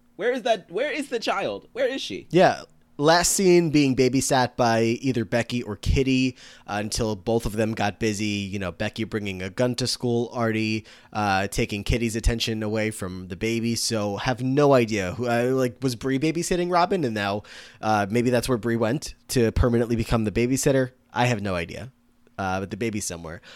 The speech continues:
Speaker 2: Also, uh, love the way that, uh, Coach Beast has always, I think, called Will Pumpkin, not Pumpkin, like, Pumpkin.
Speaker 1: Mm-hmm.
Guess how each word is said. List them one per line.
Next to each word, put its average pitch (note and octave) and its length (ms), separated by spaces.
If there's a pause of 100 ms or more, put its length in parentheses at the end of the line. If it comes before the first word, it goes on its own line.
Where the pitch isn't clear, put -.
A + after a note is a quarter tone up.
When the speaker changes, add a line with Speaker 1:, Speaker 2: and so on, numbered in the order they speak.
(200)
Speaker 2:
Also, F3 540
uh, D3 200
love F3+ 260
the G#3 60
way D3+ 240
that, B2 320
uh, G#2+ 300
Coach B2+ 320
Beast A#2 300
has B2 300
always, B2+ 600 (320)
I B2+ 100
think, C#3 420
called A#2+ 380
Will A2 180
Pumpkin, F#2+ 560 (140)
not A2 280
Pumpkin, F2 420
like, F2 260
Pumpkin. G2 440 (180)
Speaker 1:
Mm-hmm. F#2+ 400